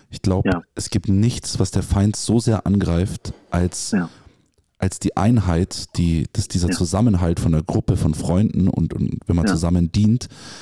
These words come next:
Speaker 1: Also Einheit, hab ich echt gemerkt, es ist das A und O. Und wir sehen das, glaub ich,
Speaker 2: Ja.
Speaker 1: wisst ihr selbst, wenn wir Christen extrem angegriffen werden und verfolgt werden, aber wenn die Einheit da ist, der Feind kann uns nichts. Wenn wir gemeinsam zusammenstehen im Gebet, aber wenn die Einheit anfängt zu bröckeln,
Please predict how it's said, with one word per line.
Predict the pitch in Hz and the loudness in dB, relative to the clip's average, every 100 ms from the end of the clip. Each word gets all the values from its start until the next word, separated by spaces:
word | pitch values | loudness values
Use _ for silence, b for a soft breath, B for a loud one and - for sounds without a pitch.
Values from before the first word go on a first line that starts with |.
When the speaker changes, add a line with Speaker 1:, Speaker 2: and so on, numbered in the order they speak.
| B B | B B
Speaker 1:
Also | - 90 - | -2 -2 0
Einheit, | 98 117 113 107 98 | 2 4 4 4 2
hab | |
ich | 92 - | 0 0
echt | 87 | 0
gemerkt, | 101 92 90 - | 2 2 2 -2
es | - - | -8 -4
ist | - - - _ | -4 -6 -10 _
das | - - - | -4 -4 0
A | 98 | 0
und | - 92 | 2 0
O. | - 80 - | 2 0 -2
Und | - 87 | -4 -2
wir | 85 | 0
sehen | 104 | 2
das, | 110 | 2
glaub | 104 101 | 2 0
ich, | 101 B B | -2 B B
Speaker 2:
Ja. | 110 101 - | 0 0 0
Speaker 1:
wisst | 117 - | -2 0
ihr | |
selbst, | 107 123 - - B | 0 0 -2 -8 B
wenn | - 117 | 0 2
wir | 131 | 2
Christen | - 135 - | 0 -2 0
extrem | 98 - 123 | -2 0 0
angegriffen | - 117 107 110 98 101 | 4 2 2 0 2 2
werden | 98 98 | 4 2
und | - | 2
verfolgt | 104 95 110 110 - | 2 2 2 0 0
werden, | 76 71 76 | 0 0 0
aber | - 90 | 0 2
wenn | 92 | 4
die | 92 - | 2 0
Einheit | - 131 151 127 123 - | 0 4 4 4 2 2
da | 110 | 2
ist, | - - - - B B B B - | 2 0 -2 -10 B B B B -2
der | 95 | 0
Feind | - 110 113 | 2 2 4
kann | 123 | 4
uns | 107 - | 4 2
nichts. | 85 - | -2 0
Wenn | 98 | 0
wir | 90 | 2
gemeinsam | 98 98 104 131 127 120 | 2 2 4 4 4 2
zusammenstehen | - 98 107 120 117 - 101 | 2 0 4 4 2 2 2
im | 92 | 2
Gebet, | 92 104 113 | 2 2 0
aber | - 92 | 2 2
wenn | 92 | 4
die | 92 - | 2 2
Einheit | 143 135 135 123 | 4 4 4 2
anfängt | - 120 120 110 | 0 2 2 0
zu | - - | 0 2
bröckeln, | 104 - 101 101 | 2 2 2 2